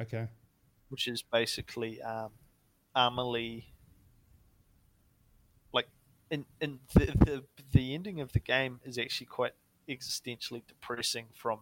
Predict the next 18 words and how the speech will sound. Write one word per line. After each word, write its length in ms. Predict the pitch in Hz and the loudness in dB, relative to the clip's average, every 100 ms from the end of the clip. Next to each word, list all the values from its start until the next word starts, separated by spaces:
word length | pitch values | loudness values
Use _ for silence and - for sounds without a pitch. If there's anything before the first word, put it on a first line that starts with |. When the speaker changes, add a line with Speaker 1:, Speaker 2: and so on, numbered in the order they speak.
| 117 | -4
Speaker 2:
her 140 | 123 | -4
perspective. 800 | 123 117 - - - - 113 113 - | -4 -6 -8 -10 -20 -16 -16 -16 -8
Speaker 1:
Mm. 200 | 139 123 110 - _ _ - | -2 -2 -4 -10 _ _ -16
Speaker 2:
She 480 | - - 151 190 185 - | 0 0 0 -4 -12 -10
is 180 | 151 127 | -6 -6
trapped 380 | - 139 135 - | 0 0 0 -2
on 120 | 123 | -8
the 80 | 117 | -8
beach 400 | 110 120 117 - - | -8 -10 -8 -14 -10
alone 460 | 117 110 110 113 113 110 107 | -8 -6 -4 -4 -6 -14 -20
forever 600 | - 110 107 107 101 104 - _ _ _ _ _ _ | -16 -4 -2 -2 -4 -12 -16 _ _ _ _ _ _
until 340 | 127 117 117 117 | -8 -4 -4 -4
she 200 | - 117 | -6 -6
decides 480 | 117 - 110 104 - | -4 -2 -2 -2 -10
to 80 | |
cause 360 | - - 117 110 | -12 -10 -10 -10
the 80 | 117 | -14
apocalypse. 840 | - 120 117 - - - - - | -4 -4 -4 -10 -18 -20 -20 -8